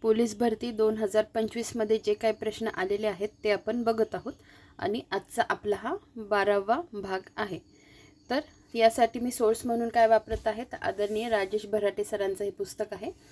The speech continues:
याच्यातून मी तुम्हाला शिकवत आहे. याच्यानंतर अजून एक पार्ट येईल आणि तो झाला की मग आपण ही जी अनुक्रमणिका आहे, त्याच्यातला एखादा नवीन पार्ट स्टार्ट करू, ठीक आहे?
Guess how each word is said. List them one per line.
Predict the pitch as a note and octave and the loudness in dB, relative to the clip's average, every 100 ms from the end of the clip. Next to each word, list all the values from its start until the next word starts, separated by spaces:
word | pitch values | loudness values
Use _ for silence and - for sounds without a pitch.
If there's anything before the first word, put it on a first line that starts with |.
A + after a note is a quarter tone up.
| - - - | -20 -20 -2
याच्यातून | G#3+ G#3 G#3+ G#3+ | 2 4 2 2
मी | G#3+ F#3+ | 2 2
तुम्हाला | G3 F#3+ G#3 F4 - - - | 2 2 0 -2 -8 -10 -4
शिकवत | G3+ F#3+ F#3+ - | -4 -4 -4 -4
आहे. | A3+ D#3+ - - - - - - | -6 -6 -12 -20 -20 -20 -4 0
याच्यानंतर | G3+ A3+ A3 G#3+ B3 - | 4 6 4 2 -2 0
अजून | G#3+ B3 | 0 0
एक | A#3+ - | -2 0
पार्ट | B3 A#3 A#3 | 2 2 2
येईल | C4 E4 E4 - - | -4 -4 -10 -14 -8
आणि | G3 G#3+ - | -4 -4 0
तो | A#3 | 0
झाला | A#3+ A#3+ B3 F4 - - - | 0 -4 -4 -6 -12 -20 -12
की | A#3+ | -6
मग | A#3+ E4+ - - | -2 -2 -4 -6
आपण | D4+ - D#4 - - - - - - _ - | -6 -2 -4 -4 -12 -20 -20 -20 -20 _ -10
ही | B3+ | -6
जी | G#3+ A#3+ | 0 4
अनुक्रमणिका | A#3 A#3+ A#3+ A#3+ A#3 A3+ A#3+ | 4 2 -2 0 0 -2 0
आहे, | G#3+ A#3 B3+ | 0 0 -2
त्याच्यातला | A#3 A3+ A3+ A#3+ | -2 -2 0 2
एखादा | G#3+ A3+ A#3 | 0 2 0
नवीन | A#3 G#3 A#3 C4+ | 2 0 -2 -4
पार्ट | - G#3+ A3 | 0 0 -2
स्टार्ट | - G#3 F#4 - | -4 -2 -2 -2
करू, | A#3 E3+ | -4 -4
ठीक | - B3 - | -8 -10 -4
आहे? | G4 - | -4 -6